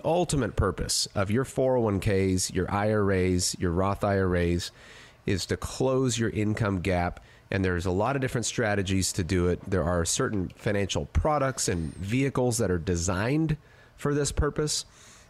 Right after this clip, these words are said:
Um, and there's some general rules of thumb out there. Uh, it used to be that people would use the, the, the four percent rule, uh, meaning if you needed to, if you needed to generate three thousand dollars a month, thirty-six thousand dollars a year,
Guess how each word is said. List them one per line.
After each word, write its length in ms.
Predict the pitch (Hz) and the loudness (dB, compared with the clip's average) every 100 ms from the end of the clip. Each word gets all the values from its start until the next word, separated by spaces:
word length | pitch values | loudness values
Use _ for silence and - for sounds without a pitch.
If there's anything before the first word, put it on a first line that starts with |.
| - | -8
Um, 400 | - 104 98 101 139 | -2 0 0 -2 -2
and 120 | 147 | -2
there's 140 | 165 | 0
some 140 | - 151 | 0 0
general 320 | 151 160 151 | 0 0 2
rules 300 | 143 156 135 | 2 2 0
of 120 | 123 | -2
thumb 240 | 151 156 | -2 0
out 200 | 101 85 | 0 0
there. 360 | 85 65 50 101 104 | -2 -4 -4 -2 0
Uh, 220 | 92 90 | 2 2
it 160 | 90 95 | 2 2
used 240 | 117 - | 0 0
to 80 | 107 | -2
be 220 | 104 107 | 0 0
that 220 | 101 87 | 0 -2
people 280 | 110 104 101 | -2 0 0
would 160 | 95 87 | 0 2
use 240 | 98 92 | 0 2
the, 240 | 90 85 82 101 | 2 0 -2 -2
the, 320 | 92 85 87 - | 0 2 0 -2
the 100 | 95 | -4
four 360 | - - 131 123 | -2 0 0 2
percent 500 | - 107 - 104 - | 0 0 0 -2 -2
rule, 360 | 85 90 76 - - - - - - - - | -2 0 0 -6 -14 -20 -20 -20 -20 -10 -4
uh, 280 | 90 87 67 | -2 -2 -2
meaning 340 | 104 101 98 | 0 0 0
if 140 | 90 110 | 0 0
you 120 | 131 | 0
needed 380 | 135 139 123 107 | 0 0 -2 0
to, 300 | 104 95 92 - - | 2 2 0 -8 -6
if 160 | 101 110 | -4 0
you 80 | |
needed 240 | 127 123 95 | 0 0 0
to 80 | 90 | 0
generate 500 | 101 123 95 87 80 | 0 2 2 0 0
three 260 | 120 131 | 0 0
thousand 440 | 123 117 107 98 95 | 0 0 0 0 0
dollars 420 | 95 95 92 87 | 2 2 2 2
a 60 | |
month, 440 | 87 120 113 82 76 - - - - - - - - - - - | 0 2 0 0 -4 -10 -14 -14 -20 -20 -20 -20 -20 -20 -14 -2
thirty-six 640 | 110 120 110 123 113 - | 0 0 0 -2 -2 -4
thousand 500 | - 101 110 113 104 | -2 0 0 2 0
dollars 460 | 95 95 98 92 87 | 2 2 2 2 0
a 80 | |
year, 580 | 82 95 196 170 85 98 | 0 0 2 2 2 2